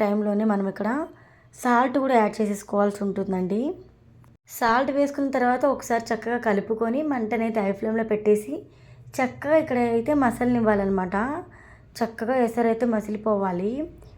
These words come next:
నెక్స్ట్ ఇందులోకి ఒక గంట పాటు నానబెట్టుకున్న బియ్యం యాడ్ చేసేసుకోవాలి. ఇందులోకి బాస్మతి రైస్ అవసరం లేదండి, నార్మల్ రైస్ కూడా తీసుకోవచ్చు. ఈ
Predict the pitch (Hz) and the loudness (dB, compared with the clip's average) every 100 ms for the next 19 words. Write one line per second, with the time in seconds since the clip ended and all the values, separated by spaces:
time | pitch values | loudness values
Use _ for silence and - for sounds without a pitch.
0 | - - - 240 240 277 254 233 233 262 | -20 -12 -2 0 0 0 0 2 0 2
1 | 254 196 208 208 208 233 233 240 220 208 | 2 4 4 2 2 0 0 0 0 0
2 | 208 214 220 190 202 220 202 196 208 202 | -2 -2 -2 2 2 4 0 0 -2 -2
3 | 202 202 175 175 175 240 330 - - - | -4 -4 -2 -2 -2 -4 -6 -10 -14 -14
4 | - - - 247 247 254 240 220 220 247 | -14 -6 0 2 4 4 4 4 2 0
5 | 240 247 233 226 208 208 214 202 196 190 | 2 2 2 2 2 2 0 0 0 0
6 | 185 220 320 - - - - - 214 208 | 0 -2 -4 -8 -16 -18 -10 -2 0 2
7 | 214 208 214 208 - 220 214 214 202 - | 2 2 2 0 0 2 4 2 0 0
8 | 202 196 196 220 269 302 - - - - | 2 2 0 -2 -2 -4 -10 -16 -18 -18
9 | - - - - _ - - - - - | -18 -18 -18 -20 _ -20 -20 -20 -18 -4
10 | 247 | 0